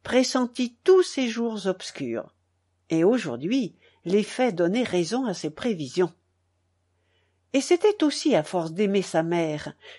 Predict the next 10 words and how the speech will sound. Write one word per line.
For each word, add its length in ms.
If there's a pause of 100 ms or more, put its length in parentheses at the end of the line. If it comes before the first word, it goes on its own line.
que 120
cette 280
femme 340
l'avait 300
détestée, 960
elle, 360 (560)
l'enfant, 600 (280)
l'obstacle 720
visible, 800 (300)
tangible, 680